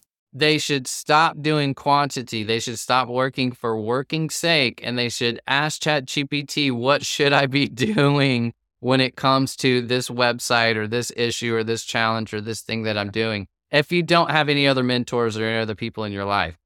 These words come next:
if you're reading books like that, that could help. But again, stop just creating content. Stop getting Fiverr gigs, 'cause we saw a person doing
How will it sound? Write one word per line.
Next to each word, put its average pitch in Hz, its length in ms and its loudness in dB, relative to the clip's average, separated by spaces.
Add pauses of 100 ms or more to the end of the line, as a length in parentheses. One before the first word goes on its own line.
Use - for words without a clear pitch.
(160)
if 123 100 0
you're 143 120 4
reading 185 280 4
books 170 240 2
like 147 160 0
that, 143 220 2
that 127 180 0
could 113 140 -2
help. 139 340 2
But 127 140 0
again, 123 420 2 (220)
stop 165 420 2
just 165 240 -2
creating 151 540 2
content. 139 500 0
Stop 151 280 2
getting 165 260 2
Fiverr 147 540 4
gigs, 127 360 2
'cause 120 180 -4
we 127 100 -4
saw 135 200 2
a 123 40 0
person 135 400 -4
doing 120 420 -2